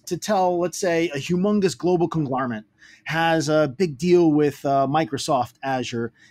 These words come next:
and they have Microsoft's kind of N L P services. It's like, they're paying for that at a global level. Why would we have the American division of that global insurer have to double pay Claimbot for our solution?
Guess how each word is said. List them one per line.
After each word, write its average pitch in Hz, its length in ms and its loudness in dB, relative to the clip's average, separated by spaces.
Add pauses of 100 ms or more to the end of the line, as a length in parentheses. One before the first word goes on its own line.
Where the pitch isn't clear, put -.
and 165 160 -2
they 170 120 -2
have 160 240 -2
Microsoft's 160 680 -2
kind 156 180 -6
of 131 60 -8
N 156 120 0
L 147 80 -2
P 160 180 -6
services. 101 580 -8 (240)
It's - 100 -20
like, 185 100 -14
they're 254 120 -6
paying 277 260 -4
for 233 120 -4
that 208 140 0
at 185 100 0
a 165 60 0
global 185 380 2
level. 160 420 -2 (280)
Why 180 180 -2
would 269 200 -2
we 226 120 2
have 180 340 0
the 151 140 2
American 180 760 2
division 147 600 0
of 123 120 -4
that 151 220 -2
global 160 460 0
insurer 139 580 -2 (240)
have 175 220 -6
to 160 100 -4
double 156 600 0
pay 135 580 -2 (520)
Claimbot 175 760 2
for 147 160 0
our 175 140 4
solution? 98 520 -8